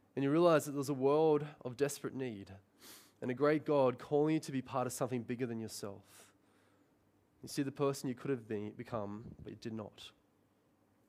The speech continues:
Church, I wanna make this clear. I'm saying this to me <laughs> as much as to you, so don't hear me preaching just at you.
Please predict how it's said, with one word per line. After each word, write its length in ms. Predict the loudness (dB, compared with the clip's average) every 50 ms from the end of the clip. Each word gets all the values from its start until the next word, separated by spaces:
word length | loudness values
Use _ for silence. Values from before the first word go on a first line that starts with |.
| _ _ _ _ _ _ _ _ _ _ _ _ _ _ _ _ _ _ _ _ _ _ _ _ _ _ _ _ _ _ _ _ _ _ _ _ _ _ _ _ _ _ _ _ _ -4
Church, 260 | 0 2 2 2 2
I 40 | 0
wanna 100 | 0 0
make 120 | 0 -2
this 100 | -2 -6
clear. 200 | -4 0 0 0
I'm 80 | 0 0
saying 220 | 0 -2 -2 -2
this 160 | -2 -4 -8 -8
to 120 | -6 -6
me 420 | -4 -2 0 0 0 0 0 -2 -2
<laughs> 40 | -2
as 160 | -4 -2 -2
much 240 | -2 0 0 0 0
as 160 | 0 -2 -2
to 100 | -2 -4
you, 320 | -2 -2 -2 -2 -2 -2 -4 -6
so 140 | -6 -4
don't 220 | 0 2 2 2 2
hear 160 | 0 0 0
me 260 | 0 0 0 -2 -4 -6 -12 -8
preaching 340 | -4 -4 -4 -4 -4 -6
just 200 | -6 -6 -6 -6
at 80 | -8 -6
you. 300 | -4 -4 -4 -6 -8 -12